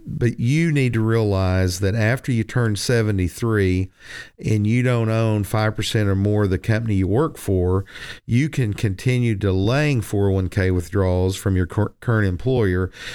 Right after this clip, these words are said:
but not I R A withdrawals. You should be aware that, uh, the R M D age is gonna jump. Now, it's gonna jump to age seventy-five, Tony,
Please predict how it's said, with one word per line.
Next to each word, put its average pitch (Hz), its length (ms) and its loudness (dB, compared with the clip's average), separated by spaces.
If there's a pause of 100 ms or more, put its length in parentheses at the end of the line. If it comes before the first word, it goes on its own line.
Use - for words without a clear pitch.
(200)
but 113 220 -2
not 127 460 -2
I 123 180 0
R 117 260 0
A 113 140 2
withdrawals. 101 760 -2 (640)
You 196 200 0
should 143 240 -4
be 143 140 2
aware 110 520 2
that, 107 340 -2
uh, 110 200 0
the 107 180 0
R 123 220 0
M 110 160 0
D 117 200 0
age 104 320 0
is 143 280 0
gonna 170 240 0
jump. 120 500 0
Now, 101 240 0
it's 98 100 -4
gonna 139 200 0
jump 135 320 -2
to 123 120 -2
age 110 220 0
seventy-five, 120 720 0
Tony, 101 460 0